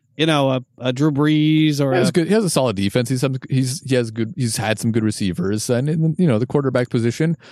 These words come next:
Speaker 2: they at least know who they have. You know, they, they, they've, they've laid sort of a foundation, and so, you know, you can sort of build off of it. Give, give them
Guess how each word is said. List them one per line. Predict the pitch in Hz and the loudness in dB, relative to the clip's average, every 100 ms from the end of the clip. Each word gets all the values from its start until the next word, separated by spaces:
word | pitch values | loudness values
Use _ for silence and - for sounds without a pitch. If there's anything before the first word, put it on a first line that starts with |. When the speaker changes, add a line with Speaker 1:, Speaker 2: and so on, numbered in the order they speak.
| - - - - - _ | -20 -20 -20 -20 -20 _
Speaker 2:
they | 131 131 | -2 0
at | 139 | 2
least | 151 143 139 | 0 0 2
know | 131 131 131 127 123 120 123 - _ - - | 2 4 4 4 4 2 -2 -8 _ -20 0
who | 151 | 2
they | 131 101 | 2 0
have. | 82 76 - _ | -6 -12 -18 _
You | 120 | 0
know, | 110 | 0
they, | 107 | 0
they, | 113 117 | -2 0
they've, | 117 110 | 0 -2
they've | 117 113 101 | -2 -2 2
laid | 117 113 | 0 0
sort | 127 | 0
of | 113 | 0
a | |
foundation, | 98 107 98 101 98 - 87 | 0 0 2 0 0 -2 -4
and | 87 | -4
so, | - 104 | 0 0
you | 117 | 0
know, | 107 | 0
you | 104 117 | 0 -2
can | 123 | -2
sort | 147 | -2
of | 117 | 0
build | 123 117 | 0 0
off | 104 - | -2 -2
of | 120 | -4
it. | 117 | 0
Give, | 139 156 - | -2 -2 -2
give | 180 226 | 0 0
them | 120 | -2